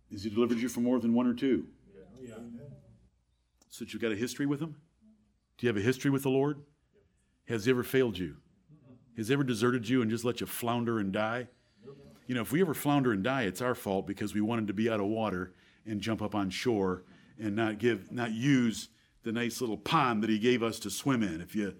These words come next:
Speaker 1: allow me to use that metaphor. Lord, help us. This is a wonderful chain, and it's a loving Father that planned them. No tribulation has ever taken you,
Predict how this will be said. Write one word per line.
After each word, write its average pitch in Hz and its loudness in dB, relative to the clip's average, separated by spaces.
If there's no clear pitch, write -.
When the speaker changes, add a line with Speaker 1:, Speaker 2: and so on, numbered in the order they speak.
Speaker 1:
allow 107 -4
me 107 -2
to 104 2
use 107 2
that 120 2
metaphor. 95 -4
Lord, 143 6
help 143 2
us. 80 -6
This 151 2
is 117 0
a 104 4
wonderful 156 2
chain, 107 2
and 143 2
it's 123 -2
a 123 4
loving 139 6
Father 151 6
that 143 -2
planned 180 8
them. 117 2
No 196 8
tribulation 202 8
has 139 4
ever 208 2
taken 190 -6
you, 117 -6